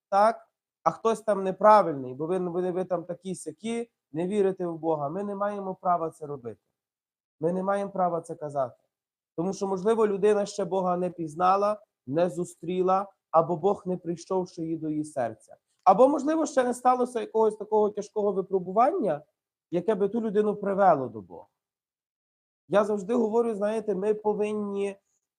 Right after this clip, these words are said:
е, наслідувати Христа в любові Його,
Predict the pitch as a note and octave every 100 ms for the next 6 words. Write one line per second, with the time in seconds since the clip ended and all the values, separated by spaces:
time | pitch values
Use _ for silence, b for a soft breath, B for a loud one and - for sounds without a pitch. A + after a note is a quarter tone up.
0 | - D#3 D3+ D3 C#3 - - E3 F3 E3+
1 | A#3 A3 F#3 F3+ E3+ E3 E3 - F#3 F#3+
2 | E3+ D#3+ E3 D#3 F#3 E3 C3 A#2 A#2+ A#2+
3 | B2 A2 F2+